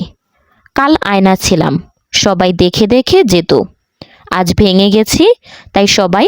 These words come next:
বাঁচিয়ে বাঁচিয়ে যায়। এটা সময় সাহেব, দিন সবারই আসে। আমার সম্পর্কে দীর্ঘ সারি নিয়ে কোনো মানেই নেই। কেউ যদি মন থেকে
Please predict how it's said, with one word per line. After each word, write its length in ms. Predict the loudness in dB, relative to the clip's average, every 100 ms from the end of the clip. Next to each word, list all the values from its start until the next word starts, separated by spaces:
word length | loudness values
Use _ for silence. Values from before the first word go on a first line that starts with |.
| 2
বাঁচিয়ে 420 | 2 0 0 0
বাঁচিয়ে 400 | 0 0 0 0
যায়। 240 | 0 -4 -6 -10 _
এটা 220 | -4 0 0
সময় 420 | 0 2 2 2
সাহেব, 440 | 0 0 2 2 -2 -8 _ _ _ -2
দিন 220 | 0 0
সবারই 440 | 0 0 0 0 0
আসে। 300 | 0 -2 -4 -8 _ _ _ _ -8
আমার 260 | -2 0 0
সম্পর্কে 580 | -2 0 0 0 0 2 2 2
দীর্ঘ 220 | 2 0 0 0
সারি 360 | -2 0 2
নিয়ে 280 | 2 2 2 2 -2 -8 -16 -6
কোনো 240 | -2 2 2
মানেই 440 | 2 0 2 2 2
নেই। 220 | 2 -2 -6 _ _ _ _ _ -2
কেউ 180 | 2 2
যদি 320 | 2 2 2 2 2 4
মন 220 | 2 2
থেকে 300 | 2 0 0